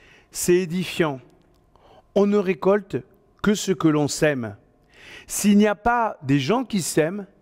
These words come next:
il n'y a pas de récolte. Il y a des gens qui ont semé parfois dans les larmes, et d'autres vont récolter les fruits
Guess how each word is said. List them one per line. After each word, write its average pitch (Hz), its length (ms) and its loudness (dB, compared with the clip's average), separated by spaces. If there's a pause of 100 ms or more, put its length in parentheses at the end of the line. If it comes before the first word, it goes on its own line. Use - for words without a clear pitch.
(180)
il 135 120 0
n'y 143 80 4
a 147 80 2
pas - 440 -4 (340)
de 131 80 2
récolte. 123 640 -6 (920)
Il 185 120 4
y 190 80 4
a 190 80 2
des 180 140 -4
gens 180 200 -2
qui 185 120 -2
ont 175 100 0
semé 180 640 0 (100)
parfois 175 320 0
dans 156 140 -2
les 156 140 2
larmes, 151 480 -2 (1000)
et 156 140 2
d'autres 180 420 -2
vont 156 200 2
récolter 196 500 0
les 170 120 2
fruits 190 480 -2